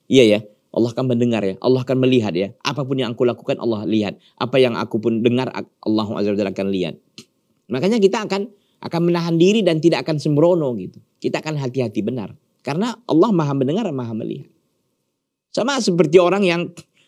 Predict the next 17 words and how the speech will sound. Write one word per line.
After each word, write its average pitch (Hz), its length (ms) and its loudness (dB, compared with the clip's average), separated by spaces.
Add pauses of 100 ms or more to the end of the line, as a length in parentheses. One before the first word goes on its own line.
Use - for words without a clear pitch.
(100)
di 143 120 0
kantor 139 520 -2
gitu 98 200 -4
kan, - 200 -16
ada 139 160 0
C 135 160 -4
C 127 160 -6
T 139 120 0
V-nya. 107 400 -6
Maka 185 240 -2
dia 339 120 2
akan 302 120 0
berhati-hati 208 520 -2
kan, 123 200 -4
"Ih, 98 200 -6 (360)
jangan-jangan 87 480 -8
nanti," 98 320 -6